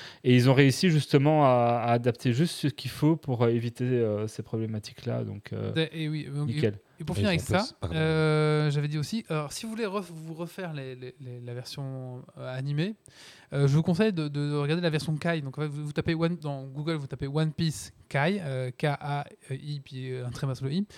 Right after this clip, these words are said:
Speaker 2: Et là, du coup, en fait, c'est des gens qui ont remonté les One Piece en film.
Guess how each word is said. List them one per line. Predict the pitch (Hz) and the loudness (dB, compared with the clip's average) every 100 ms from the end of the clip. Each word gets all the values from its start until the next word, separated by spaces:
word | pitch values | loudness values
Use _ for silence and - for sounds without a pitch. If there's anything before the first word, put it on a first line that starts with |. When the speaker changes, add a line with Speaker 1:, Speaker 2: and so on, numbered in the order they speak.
| - - - - | -18 -18 -20 -8
Speaker 2:
Et | 156 | 2
là, | 180 | 2
du | 175 | 2
coup, | - | 0
en | 240 | 2
fait, | 220 | 0
c'est | - 160 | -2 0
des | 151 | 0
gens | 196 | 0
qui | 196 | 0
ont | 147 143 | -2 2
remonté | 147 226 220 208 214 196 - _ - | 4 4 4 2 0 -2 -8 _ -6
les | 151 | 0
One | 151 143 | 0 2
Piece | 233 247 - - | 0 -2 -6 -2
en | 170 | 0
film. | 226 180 | 2 0